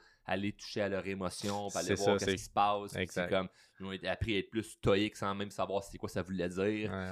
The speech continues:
Speaker 1: C'était
Speaker 2: ouais.
Speaker 1: juste le mauvais côté de tout ça. Fait que,
Speaker 2: Ouais.
Speaker 1: bref, euh, c'est un, c'est une bonne chose. Fait que oui, euh, méditation, yoga. Ben,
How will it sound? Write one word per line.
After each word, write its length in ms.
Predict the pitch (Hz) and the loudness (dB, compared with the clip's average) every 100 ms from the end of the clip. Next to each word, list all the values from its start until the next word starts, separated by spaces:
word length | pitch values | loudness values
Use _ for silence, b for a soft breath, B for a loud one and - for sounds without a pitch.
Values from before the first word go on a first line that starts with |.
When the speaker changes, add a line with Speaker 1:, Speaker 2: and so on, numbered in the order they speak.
| 92 | -2
Speaker 1:
C'était 120 | 92 | -2
Speaker 2:
ouais. 60 | 90 | 0
Speaker 1:
juste 160 | 104 | 0
le 80 | 95 | -2
mauvais 320 | 98 107 107 | 2 4 4
côté 520 | 107 110 101 110 113 110 | 4 2 2 4 4 4
de 80 | |
tout 60 | 98 | 0
ça. 220 | - 110 110 | -2 -4 -2
Fait 140 | 95 | -4
que, 40 | - b b b 95 | -10 b b b -10
Speaker 2:
Ouais. 120 | 90 - | -10 -8
Speaker 1:
bref, 280 | 87 95 92 | -2 0 0
euh, 120 | 82 80 | 0 -2
c'est 120 | 87 | -2
un, 120 | 82 | -4
c'est 100 | 80 | -6
une 80 | 87 | -4
bonne 180 | 87 87 | -2 0
chose. 220 | 101 110 | 2 2
Fait 100 | 92 | 2
que 60 | 90 | 6
oui, 300 | 110 123 - | 6 6 4
euh, 60 | 95 | -4
méditation, 500 | 95 - 104 95 110 | -4 0 2 2 -2
yoga. 360 | 104 92 95 98 | 0 2 4 4
Ben, 140 | 95 | 4